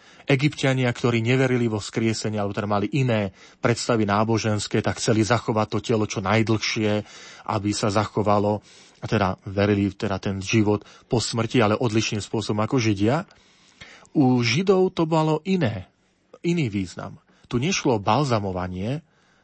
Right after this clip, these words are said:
aby sa to telo zachovalo, ale pomazať telo súviselo aj s umytím tela. Jednoducho príprava na pohreb. Telo mŕtvého sa umyje,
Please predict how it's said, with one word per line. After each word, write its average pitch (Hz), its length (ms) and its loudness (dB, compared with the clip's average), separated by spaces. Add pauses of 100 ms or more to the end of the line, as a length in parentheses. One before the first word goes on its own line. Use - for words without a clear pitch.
(100)
aby 107 240 -2
sa 107 160 -2
to - 80 -4
telo 101 320 0
zachovalo, 95 640 0 (560)
ale 123 480 2 (320)
pomazať 185 560 0
telo 151 640 0
súviselo 139 560 0
aj 127 80 2
s - 60 -4 (100)
umytím 143 480 -2
tela. 98 480 -8
Jednoducho 180 360 -2
príprava 117 440 0
na 110 120 -2
pohreb. 98 400 -2 (280)
Telo 117 240 4
mŕtvého 104 360 -2
sa 107 200 -2
umyje, 120 480 2